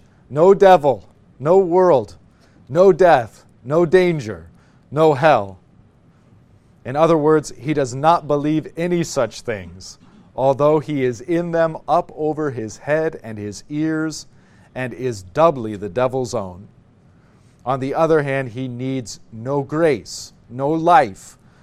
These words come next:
no paradise, no heaven, no Christ, no God, nor anything good. For if he believed that he had so much evil around him and needed so much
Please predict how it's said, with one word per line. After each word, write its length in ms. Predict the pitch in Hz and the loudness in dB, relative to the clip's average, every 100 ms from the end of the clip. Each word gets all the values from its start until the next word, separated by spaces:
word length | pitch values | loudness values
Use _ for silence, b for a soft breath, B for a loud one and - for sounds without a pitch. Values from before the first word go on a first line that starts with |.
| b | b
no 200 | 120 147 | -4 -2
paradise, 960 | 143 - 196 175 127 90 98 - - _ 123 | -2 0 2 2 -2 -8 -14 -20 -20 _ -12
no 260 | 131 180 | -2 0
heaven, 460 | 156 180 139 95 92 b b - | 2 0 0 -6 -14 b b -10
no 280 | 127 175 | 0 0
Christ, 640 | 190 175 139 113 98 - - - | 0 -2 -2 -2 -6 -18 -20 -16
no 300 | 127 175 196 | -2 2 2
God, 500 | 147 139 131 131 - | 4 6 4 0 -10
nor 260 | 135 139 - | -6 -4 -4
anything 540 | 160 160 151 147 131 | -8 -8 -6 -8 -8
good. 380 | 117 165 113 - _ _ _ _ b b b b | 0 0 0 -4 _ _ _ _ b b b b
For 160 | - 123 | -6 -4
if 120 | 135 | -4
he 120 | 143 | -6
believed 680 | 127 131 127 175 196 185 - | -6 -6 -4 -4 -4 -6 -6
that 140 | 135 120 | -6 -6
he 180 | 151 | -8
had 220 | 143 151 143 | -2 -4 -4
so 280 | - 175 | -8 -6
much 240 | 175 170 - | -6 -8 -10
evil 360 | 175 175 170 | -12 -6 -4
around 380 | 156 135 139 135 | -2 -2 -4 -4
him 240 | 131 127 123 b b - | -8 -10 -12 b b -10
and 240 | 139 127 | -8 -8
needed 460 | 147 170 175 165 - _ | -6 -2 -2 -4 -10 _
so 360 | - - 175 180 | -16 -8 -2 -2
much 340 | 170 165 - | -2 -4 -6